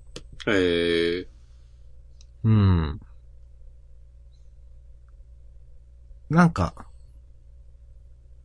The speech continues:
Speaker 2: 尊いに近かったのかな、今思うと。
Speaker 1: ん？
Speaker 2: 尊いに近かったのかなと、今の単語で言うと。
Speaker 1: なるほどね。
Speaker 2: い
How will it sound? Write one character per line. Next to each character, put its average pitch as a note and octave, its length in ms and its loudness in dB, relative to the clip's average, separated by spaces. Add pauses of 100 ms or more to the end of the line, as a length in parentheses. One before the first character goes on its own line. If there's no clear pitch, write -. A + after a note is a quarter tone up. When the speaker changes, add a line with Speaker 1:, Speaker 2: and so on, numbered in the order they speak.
(960)
Speaker 2:
尊 G#3 400 2 (560)
い D3+ 60 12
に G#2+ 200 8
近 - 300 -2
か G2+ 140 -4
っ F#2 80 -4 (120)
た D2+ 120 -6
の C#2+ 100 -6
か - 180 -10
な、 F2 560 -6
今 F#2+ 240 2
思 B1+ 260 -6
う B1+ 80 -8
と。 - 320 -16 (2500)
Speaker 1:
ん？ D3 200 4 (1000)
Speaker 2:
尊 G3 560 8
い B2 80 10
に F#2+ 180 6
近 - 260 2
か F2+ 140 -2
っ E2 60 -4 (100)
た E2+ 100 0
の F2+ 120 2
か F#2+ 120 -2
な G#2 200 4
と、 G2 100 0
今 G#2+ 240 8
の E2+ 160 0 (200)
単 G2 240 2
語 E2 100 -2
で E2 100 -2
言 E2 100 -2
う - 60 -6
と。 - 220 -12 (340)
Speaker 1:
な A#2 80 -4
る F2+ 80 -6
ほ G2 60 -8
ど E2 100 -6
ね。 G2+ 200 -2
Speaker 2:
い C#3 60 -8